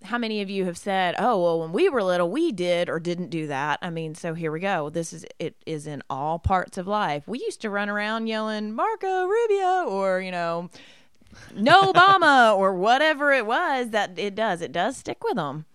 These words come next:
Speaker 2: Yeah, yeah. So our kids are younger. Our oldest is nine, and our youngest is, how old is James? Sixteen months?
Speaker 1: Sixteen months.
Speaker 2: Man,
Speaker 1: Mm-hmm.
Speaker 2: time is flying. We've
Speaker 1: So
Speaker 2: got,
Speaker 1: fast.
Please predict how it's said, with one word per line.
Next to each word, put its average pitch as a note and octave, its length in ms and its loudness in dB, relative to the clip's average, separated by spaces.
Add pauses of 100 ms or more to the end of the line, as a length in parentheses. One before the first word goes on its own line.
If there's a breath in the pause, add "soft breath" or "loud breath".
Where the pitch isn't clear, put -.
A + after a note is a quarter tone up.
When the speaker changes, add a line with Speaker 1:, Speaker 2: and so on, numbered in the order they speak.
Speaker 2:
Yeah, G#2 280 -4 (140)
yeah. F#2 260 -8 (440 loud breath)
So - 240 0
our D#3+ 160 2
kids E3+ 380 -4
are A#2 100 2
younger. G2+ 540 -2
Our G2 200 -4
oldest G#2 460 -4
is D3+ 160 -4
nine, F#2+ 600 -4 (520)
and F#2+ 380 -4
our F#2+ 100 -4
youngest G#2+ 540 -4
is, F#2 540 -8 (560)
how C3 120 -10
old D3 80 -8
is C3 140 -8
James? G2+ 380 -8 (120)
Sixteen - 400 -8
months? E3+ 240 -8
Speaker 1:
Sixteen A3 300 -10
months. A3+ 440 -10
Speaker 2:
Man, F#2+ 260 -8
Speaker 1:
Mm-hmm. G#2+ 140 -8
Speaker 2:
time A#2 280 -2
is F2 160 -10
flying. F2 560 -10
We've G2+ 100 2
Speaker 1:
So G#3 60 0
Speaker 2:
got, - 100 2
Speaker 1:
fast. D#3+ 260 -10